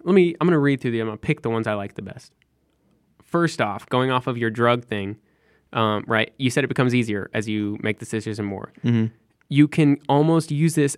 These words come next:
Speaker 1: as an explanation for why change is so hard. If you've got a
Speaker 2: Mm-hmm.
Speaker 1: habit that you're trying to break,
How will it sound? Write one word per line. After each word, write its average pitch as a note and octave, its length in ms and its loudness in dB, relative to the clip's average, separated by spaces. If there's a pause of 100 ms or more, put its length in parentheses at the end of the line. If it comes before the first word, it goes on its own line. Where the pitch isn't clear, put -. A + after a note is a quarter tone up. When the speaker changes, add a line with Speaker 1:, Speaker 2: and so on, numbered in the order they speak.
Speaker 1:
as B2 200 0
an A#2+ 100 0
explanation A#2+ 640 -2
for A2+ 440 -2
why B2 240 0
change A#2 840 -2
is A2+ 140 -2
so G#2+ 240 0
hard. G2+ 360 -2 (300)
If B2 100 -8
you've D3+ 140 -2
got E3 160 4
a - 20 6
Speaker 2:
Mm-hmm. A2+ 140 2
Speaker 1:
habit C3+ 300 2
that C3 120 0
you're A#2+ 140 -2
trying A#2 300 0
to A2 100 -8
break, A2 480 -2